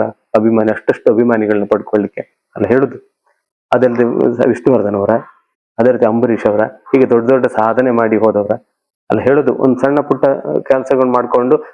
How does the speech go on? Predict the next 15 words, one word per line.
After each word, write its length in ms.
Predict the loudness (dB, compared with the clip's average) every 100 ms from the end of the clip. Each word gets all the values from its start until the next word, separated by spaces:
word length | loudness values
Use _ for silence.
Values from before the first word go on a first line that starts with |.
| _ -2
ಉತ್ತಮ 260 | 0 0
ರೀತಿಯ 280 | 2 2 2
ಒಂದು 260 | 2 4 4
ಅವಕಾಶ 480 | 2 0 0 0 2
ನೀಡೋಣ 340 | 2 2 0
ಅಂತ 120 | 0
Bigg 220 | 0 -2
Boss 200 | 0 -2 0
ಅವ್ರು 160 | 0
ನೀಡಿದ್ದಾರೆ. 320 | 0 0 -2 0
ಕೆಲವರಿಗೆಲ್ಲ 520 | 0 2 2 0 2
ಅವಕಾಶ 360 | 0 0 -2 0
ನೀಡಿದ್ದು, 640 | 0 0 -2 -10 _ _ 0
ನೀವೇನೋ 280 | 2 4 2
ಒದ್ದಾಡ್ತಿದ್ದೀರಿ, 920 | 2 0 -2 0 0 0 -2 -12